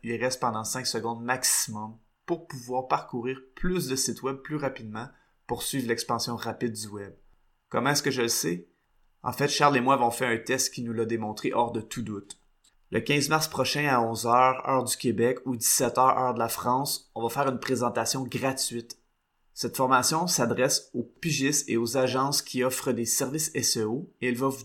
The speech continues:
donner, comme dans gratuit, l'opportunité d'améliorer vos pratiques S E O de façon significative.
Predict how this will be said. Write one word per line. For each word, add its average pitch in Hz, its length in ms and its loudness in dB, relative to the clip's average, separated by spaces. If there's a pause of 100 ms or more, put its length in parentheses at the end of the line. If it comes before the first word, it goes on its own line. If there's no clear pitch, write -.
(160)
donner, 143 460 0
comme 113 240 -4
dans 113 140 -6
gratuit, 120 760 -2
l'opportunité 135 720 -2
d'améliorer 135 500 2
vos 131 140 0
pratiques 123 400 -6
S 127 180 0
E 113 40 0
O 120 120 0
de 123 80 -4
façon 120 300 -6
significative. 117 1000 -4